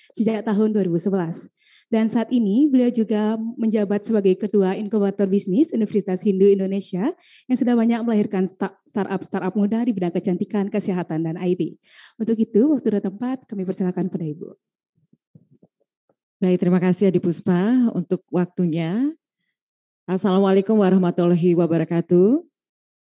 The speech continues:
Speaker 2: Om Swastiastu, Namo Buddhaya, salam sehat sejahtera,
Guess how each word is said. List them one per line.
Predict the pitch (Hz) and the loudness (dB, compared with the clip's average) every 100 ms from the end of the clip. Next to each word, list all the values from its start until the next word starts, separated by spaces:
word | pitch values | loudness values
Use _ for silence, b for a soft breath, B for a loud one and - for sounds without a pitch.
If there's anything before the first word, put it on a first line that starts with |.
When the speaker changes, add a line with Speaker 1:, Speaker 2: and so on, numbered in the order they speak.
| _ _ _ _ _ - | _ _ _ _ _ -4
Speaker 2:
Om | 180 | -2
Swastiastu, | 170 185 - 190 185 202 208 233 | 2 2 2 0 2 4 4 4
Namo | 226 180 175 | 4 2 2
Buddhaya, | 170 175 170 175 185 220 | 2 2 2 0 0 -2
salam | 226 180 180 | -2 -2 -2
sehat | 175 175 175 165 _ _ _ - | -4 -2 0 -2 _ _ _ -20
sejahtera, | - - 170 175 175 180 220 | -18 -6 -2 0 0 0 0